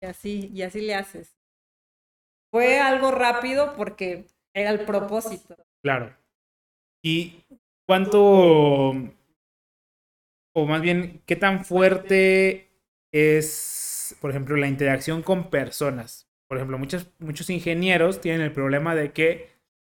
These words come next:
Speaker 2: interactuar no es lo suyo. Y tú que estás hablando de,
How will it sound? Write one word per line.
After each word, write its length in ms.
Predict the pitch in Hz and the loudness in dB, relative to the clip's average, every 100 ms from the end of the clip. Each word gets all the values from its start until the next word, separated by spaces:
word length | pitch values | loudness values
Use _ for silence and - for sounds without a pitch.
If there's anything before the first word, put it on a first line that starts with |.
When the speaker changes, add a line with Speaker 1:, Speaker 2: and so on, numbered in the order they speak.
| _ | _
Speaker 2:
interactuar 560 | - 123 - 147 151 165 | -8 -8 -4 0 2 2
no 540 | 170 151 139 143 147 | 2 -2 -2 -2 -2
es 300 | 143 147 131 | 0 0 -2
lo 100 | 135 | -8
suyo. 160 | 120 - _ _ _ _ _ _ - | -10 -14 _ _ _ _ _ _ -10
Y 320 | 143 131 127 127 | -6 -4 -4 -6
tú 100 | 151 | -6
que 60 | 156 | -4
estás 140 | 156 | 0
hablando 480 | 170 160 160 165 175 | 0 2 0 0 2
de, 400 | 170 170 175 - | 4 4 2 -6